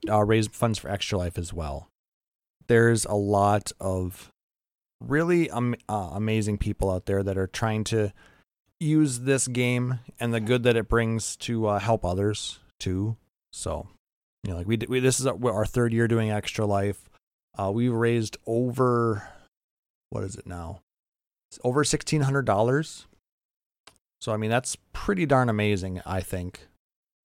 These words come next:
Um, with, with your help, we were able to help a whole bunch of kids. And we're gonna keep doing that, too, so make sure to look forward to, uh,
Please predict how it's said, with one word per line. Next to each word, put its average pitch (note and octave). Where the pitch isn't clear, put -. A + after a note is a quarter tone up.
Um, F2+
with, A#2+
with A2+
your A#2
help, A2+
we G#2+
were G#2+
able G#2
to G2+
help G2+
a -
whole G#2+
bunch G2
of -
kids. E2+
And C#3+
we're D#3+
gonna E3
keep C3
doing B2
that, A#2
too, F#2+
so F2+
make G2
sure G#2+
to G2
look G2
forward G2
to, F#2
uh, F2+